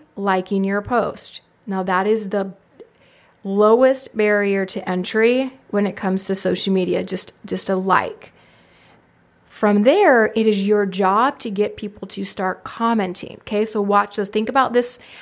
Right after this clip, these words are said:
as a funnel. At the very top, we have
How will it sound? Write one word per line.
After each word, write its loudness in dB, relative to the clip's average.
as 0
a 2
funnel. 0
At -6
the 4
very 2
top, 2
we -2
have -2